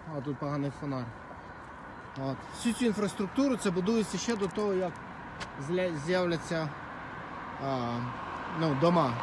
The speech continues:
Тобто всі шляхи побудовані до домів. Зрозуміло, да? Вся інфраструктура. Оця палка стерчить, це я не пам'ятаю, що тут. Тут, якщо їм треба щось взяти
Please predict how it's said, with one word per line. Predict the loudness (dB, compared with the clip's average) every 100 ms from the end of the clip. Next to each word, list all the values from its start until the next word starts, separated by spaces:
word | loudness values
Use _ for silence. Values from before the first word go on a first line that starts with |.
| 0
Тобто | 2 2
всі | 8 8 8
шляхи | 6 6 6
побудовані | 6 6 8 8 6 6
до | 6 6
домів. | 6 4 2 -2 -4 -4 -4 -2
Зрозуміло, | 2 4 4 4
да? | 4 2
Вся | 4 4
інфраструктура. | 4 2 0 0 2 2 2 0 -4 -4 -2
Оця | 4 6
палка | 6 6 4
стерчить, | 4 2 4 2 0 -2
це | 0 2
я |
не | 4 2
пам'ятаю, | 2 0 2 2 2
що | 2 0
тут. | -2 -6 -10 -12 -12 -12 -12 -10 2
Тут, | 4 6
якщо | 4 4
їм | 2
треба | 2 0 -2
щось | -2 -2
взяти | -2 -2 -2 -4